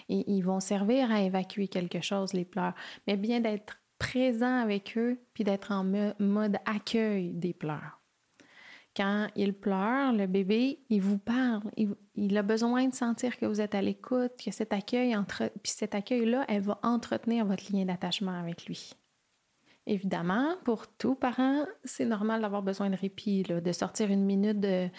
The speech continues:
de la chambre pour prendre une grande respiration, pour demander de l'aide, pour aller ventiler un peu. Euh, il y a jamais de problème avec ça.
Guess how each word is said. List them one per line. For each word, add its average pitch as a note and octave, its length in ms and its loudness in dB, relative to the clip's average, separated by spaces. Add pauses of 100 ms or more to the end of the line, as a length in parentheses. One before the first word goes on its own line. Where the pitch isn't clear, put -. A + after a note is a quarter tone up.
(260)
de G3+ 80 0
la F#3 180 0
chambre A3+ 400 2
pour G#3 140 -4
prendre G3+ 180 2
une F#3+ 60 2
grande F#3 220 0
respiration, F3+ 800 0
pour G3 140 -2
demander F3 460 0
de F3+ 80 0
l'aide, G3 360 2
pour F#3+ 200 -2
aller F3 160 2
ventiler F#3 580 0
un F3+ 160 2
peu. A3+ 300 2 (400)
Euh, E3+ 480 -2 (280)
il G#3 80 0
y G#3 40 2
a F#3+ 80 2
jamais F3 220 -2
de F3+ 40 -10
problème G3+ 400 0
avec F3+ 240 0
ça. A3+ 300 0